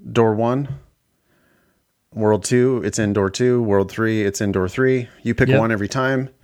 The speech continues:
Speaker 1: Think about what Monty would do, you know, in world one.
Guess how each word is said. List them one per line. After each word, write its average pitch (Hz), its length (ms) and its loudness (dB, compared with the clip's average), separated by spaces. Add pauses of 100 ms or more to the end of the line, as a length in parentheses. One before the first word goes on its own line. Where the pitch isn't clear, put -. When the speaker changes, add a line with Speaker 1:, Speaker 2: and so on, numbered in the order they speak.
(1000)
Speaker 1:
Think 139 220 2
about 131 220 4
what 135 160 2
Monty 135 280 0
would 131 160 0
do, 113 400 2 (540)
you 113 100 -6
know, 95 160 0
in 104 200 -2
world 117 220 2
one. 113 420 0